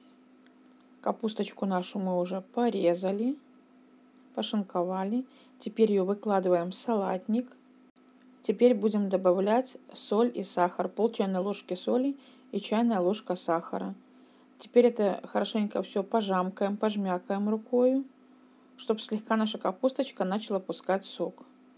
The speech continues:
Затем берём тёрку для корейской моркови и натираем морковь на тёрочке. Вот таким вот образом. Морковь натёрта.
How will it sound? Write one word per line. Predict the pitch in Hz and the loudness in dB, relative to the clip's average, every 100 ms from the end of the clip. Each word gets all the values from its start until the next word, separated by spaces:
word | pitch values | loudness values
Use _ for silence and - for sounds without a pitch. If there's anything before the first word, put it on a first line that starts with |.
| _ _ _ _ - - _ _ _ _ - | _ _ _ _ -20 -20 _ _ _ _ -10
Затем | 196 214 214 262 226 | 0 0 2 2 4
берём | 202 202 202 190 185 - _ - _ - | 4 2 2 0 -6 -14 _ -20 _ 4
тёрку | 233 220 202 | 4 4 -2
для | 196 | -2
корейской | 190 202 208 208 - 196 | -2 0 0 -2 -4 -6
моркови | 196 185 180 - 214 247 | -2 -2 -2 0 2 2
и | 269 220 | 0 2
натираем | 220 214 196 202 226 | 0 0 -2 0 0
морковь | 208 196 - 208 190 - - _ _ _ - _ _ _ _ - - _ _ | 0 -2 -4 -8 -8 -10 -20 _ _ _ -20 _ _ _ _ -20 -20 _ _
на | 208 | -6
тёрочке. | 190 190 185 180 - 214 196 - _ _ _ - | -2 0 2 0 -6 -10 -10 -12 _ _ _ -6
Вот | 233 247 | -4 -2
таким | 208 - 214 | -4 0 0
вот | 196 190 | 0 0
образом. | 185 185 196 190 196 - - - - | -2 0 -4 -4 -10 -12 -20 -20 -4
Морковь | 208 214 208 202 | 0 2 0 -2
натёрта. | 196 180 - 185 214 - 269 | 0 -2 0 0 0 -2 -4